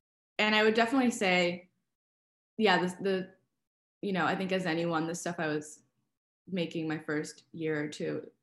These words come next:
ended up, I think it, I think it ended up informing what I did later, but it was all, like, definitely, like, a practice, or, like, you know, I guess I still view it that way, as, like, a practice, you know, wouldn't ever say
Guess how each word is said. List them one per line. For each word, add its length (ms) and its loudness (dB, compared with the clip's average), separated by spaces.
ended 220 -2
up, 260 -4
I 80 0
think 160 6
it, 320 0
I 60 2
think 160 2
it 100 6
ended 200 2
up 120 2
informing 760 -2
what 140 2
I 100 8
did 240 4
later, 400 6
but 300 2
it 80 0
was 120 4
all, 200 6
like, 340 -2
definitely, 360 -2
like, 340 -10
a 60 -4
practice, 1000 -4
or, 120 -6
like, 300 -10
you 100 -6
know, 200 -12
I 80 4
guess 160 0
I 60 2
still 380 -4
view 200 -4
it 280 -10
that 220 -2
way, 220 -6
as, 220 -12
like, 240 -14
a 60 0
practice, 880 -4
you 140 -6
know, 220 -6
wouldn't 280 -6
ever 220 -6
say 420 -10